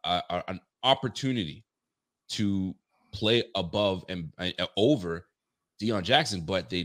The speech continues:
picked Deion Jackson instead. What, what, what, what was the deal with that? I mean, if you liked, I mean, obviously they traded him, but I'm, I know they liked him, but Deion Jackson over Hines, that you just, you paid him not too long ago to come back to the squad. Like, what's going on?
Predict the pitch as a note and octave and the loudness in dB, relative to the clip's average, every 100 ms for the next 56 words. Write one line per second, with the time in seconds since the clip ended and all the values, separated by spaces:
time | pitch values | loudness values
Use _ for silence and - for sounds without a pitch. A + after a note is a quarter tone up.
0 | - - D3 F3 A2+ B2 B2 G2 E2+ D2 | -4 0 0 0 -4 -2 -2 -2 -4 -4
1 | - E2 - _ - G#2 - D3 - _ | -10 -12 -16 _ -8 -8 -2 -2 -2 _
2 | _ _ _ _ _ _ _ - F#2 B2+ | _ _ _ _ _ _ _ -8 4 4
3 | - G#2+ A#2 A#2 D3 G#2+ D3 E3 C#3+ C3 | 4 2 4 4 2 4 2 4 4 6
4 | D3+ D3 G3 C#3+ G#2 G2+ G2 C3 A#2+ B2 | 6 8 8 8 6 4 0 0 4 6
5 | C#3 - - G#2 G#2+ B2 G2+ F2 E2 C3+ | 6 4 -4 0 4 4 2 -4 0 2
6 | D#3+ G2 F#2 F#2 G#2 - F2+ F#2 C3 C3 | 4 2 0 0 0 0 -2 2 2 2
7 | F2 B2+ F#3 A2 F2 F#2 - _ _ _ | 2 2 0 0 -4 -4 -6 _ _ _
8 | - A2+ A2+ F2+ G2+ - B2 G#2 F#2 E2+ | -4 0 0 0 0 -2 -4 -6 -4 -6
9 | - F2+ E2+ C3 D#3 F2+ F#2 F2 G#2 - | -6 -6 -4 -6 -6 -4 -2 -2 -4 -6
10 | _ _ A2+ - G#2 A2+ G#2 G2 D#2 F#2 | _ _ -10 -2 0 0 -4 -4 -6 -4
11 | A#2+ A#2+ - F2+ E2 F2 - E2 - D#2 | -2 -2 -2 -2 0 0 0 -12 -8 -6
12 | C3 F2 G#2+ B2+ F3+ | -4 -6 -6 -2 -4